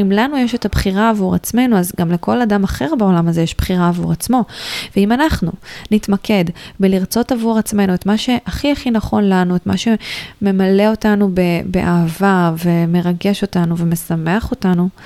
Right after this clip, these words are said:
זה בהכרח ייתן השראה למישהו אחר לרצות עבור עצמו גם. וזה ייתן למישהו אחר את הכוח לבחור עבור עצמו בהתאם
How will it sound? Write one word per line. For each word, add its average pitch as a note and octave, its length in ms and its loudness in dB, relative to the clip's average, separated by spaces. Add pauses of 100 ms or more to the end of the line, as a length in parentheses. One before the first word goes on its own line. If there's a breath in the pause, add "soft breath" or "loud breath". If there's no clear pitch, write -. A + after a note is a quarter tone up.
(560 loud breath)
זה G3+ 120 2
בהכרח G3+ 920 0 (240)
ייתן G#3 320 0
השראה G3 360 0
למישהו F#3+ 420 0
אחר A#3+ 260 -4
לרצות F#3 400 -4
עבור F#3 280 -2
עצמו G3 320 -2
גם. B3 220 0 (580 loud breath)
וזה G3 200 0
ייתן C4 460 -2
למישהו A#3 440 -2
אחר F#3 360 -2 (220)
את - 140 -4
הכוח C#4+ 580 0
לבחור A#3 520 0
עבור G3+ 460 2
עצמו G#3 680 0 (880 loud breath)
בהתאם D#4 640 2